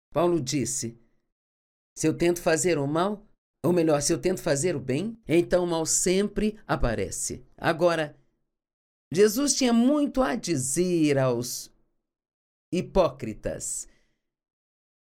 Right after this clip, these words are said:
Hipócritas são pessoas que fingem ser uma coisa por fora, mas por dentro,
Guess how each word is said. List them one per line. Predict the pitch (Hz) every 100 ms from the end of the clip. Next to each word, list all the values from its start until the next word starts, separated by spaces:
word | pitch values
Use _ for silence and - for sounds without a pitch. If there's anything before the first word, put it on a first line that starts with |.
| -
Hipócritas | 226 254 - 208 254 247 226 240 240
são | 247
pessoas | 240 208 - 254 262 160 156 -
que | 185 165 135 117 - _ _ -
fingem | 269 320 254 226
ser | 226
uma | 196 170
coisa | 196 185
por | 131 143
fora, | 202 214 190
mas | 185 175
por | - 185 139
dentro, | 135 226 - - 117